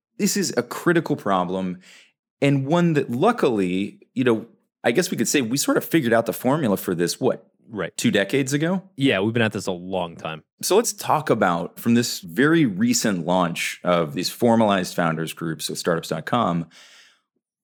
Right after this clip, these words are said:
Speaker 1: how and why this has grown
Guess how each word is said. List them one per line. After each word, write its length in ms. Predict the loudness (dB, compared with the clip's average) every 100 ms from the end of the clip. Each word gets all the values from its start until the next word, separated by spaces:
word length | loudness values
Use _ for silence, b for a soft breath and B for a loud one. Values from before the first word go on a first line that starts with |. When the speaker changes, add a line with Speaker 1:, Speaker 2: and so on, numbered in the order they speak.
| -6
Speaker 1:
how 500 | -2 0 2 2 2
and 300 | 2 0 -2
why 800 | 0 2 4 4 2 2 -2 -6 _ -2
this 180 | 0 2
has 160 | 0
grown 880 | -2 -6 0 2 2 2 0 -2 -6